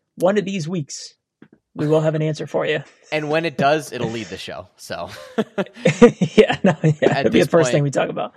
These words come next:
Speaker 2: yeah, at this
Speaker 1: Yeah.
Speaker 2: point, it's kinda like, honestly, I'm just kinda, like, pissed that we don't know yet. Um,
Speaker 1: Yeah.
Speaker 2: so just let it happen. All right. And finally, Jets bets. So I took a screenshot on FanDuel, and there's some really good futures here,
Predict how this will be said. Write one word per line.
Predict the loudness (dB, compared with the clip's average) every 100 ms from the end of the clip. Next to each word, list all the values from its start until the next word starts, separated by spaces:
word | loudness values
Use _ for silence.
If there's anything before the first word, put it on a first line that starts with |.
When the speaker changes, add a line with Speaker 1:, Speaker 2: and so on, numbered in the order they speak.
| -10
Speaker 2:
yeah, | -6 -4
at | -6
this | -8
Speaker 1:
Yeah. | -6
Speaker 2:
point, | -6 -6
it's | -10
kinda | -12 -8
like, | -8 -10 _ _ _ _ _ _ -8
honestly, | -6 -6 -10
I'm | -18
just | -18
kinda, | -20 -18
like, | -18 -20 _
pissed | -20 -18 -16
that | -16 -16 _ _
we | -20 -18
don't | -16 -16
know | -20
yet. | -20 -20 -20 _ _
Um, | -20 -20 -18 -10
Speaker 1:
Yeah. | -8 -8 -12
Speaker 2:
so | -20 -20 -20 _ _ _ _ _
just | -18 -18 _ -20
let | -18 -18
it |
happen. | -20 -20 _ _ -6
All | -4
right. | -6 _ _ _
And | -6 -4 -4 -4
finally, | 0 0 0 -4 -10 _ 0
Jets | 0 0
bets. | -6 -10 -12 -16 _ _ _
So | 2
I | 4
took | 2
a | -4
screenshot | -6 -6 -2 -4
on | -4
FanDuel, | -10 -10 -10 -12 -18 _ -12
and | -8 -8 -10 -14 -20 _ _ _ _ -20 -20 _ _ _
there's | -4 0 0
some | -2 -8 -6
really | -6 -6
good | -10 -8 -6 -6 -8 _ _ _
futures | -10 -8 -8 -14 -16 -18 -18
here, | -18 -18 -20